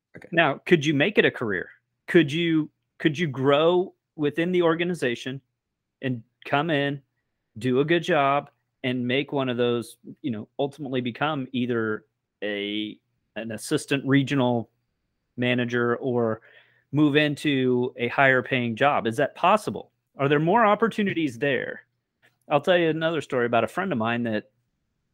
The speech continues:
Speaker 2: he moved from the city to a smaller city and went to work for a family-owned company. And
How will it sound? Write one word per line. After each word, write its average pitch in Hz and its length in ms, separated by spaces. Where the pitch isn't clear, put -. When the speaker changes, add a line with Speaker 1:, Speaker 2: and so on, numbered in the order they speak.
Speaker 2:
he 156 120
moved 147 340
from 120 480
the 127 100
city 143 480
to 135 200
a 117 40
smaller 170 380
city 117 420
and 135 120
went 135 200
to 135 80
work 131 240
for 120 360
a 113 100
family-owned 131 720
company. 110 460
And 117 460